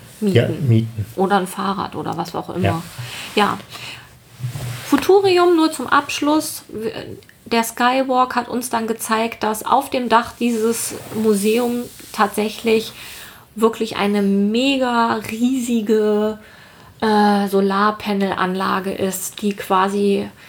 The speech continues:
Speaker 2: wahrscheinlich dieses ganze Haus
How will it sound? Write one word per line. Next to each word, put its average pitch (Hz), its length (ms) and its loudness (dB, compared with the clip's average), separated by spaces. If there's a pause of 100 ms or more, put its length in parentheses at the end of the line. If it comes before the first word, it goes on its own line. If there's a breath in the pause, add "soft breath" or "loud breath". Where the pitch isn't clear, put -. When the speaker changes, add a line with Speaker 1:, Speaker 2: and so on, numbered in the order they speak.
(380 loud breath)
Speaker 2:
wahrscheinlich 208 680 2
dieses 202 360 -2
ganze 196 600 -2 (180)
Haus 196 480 0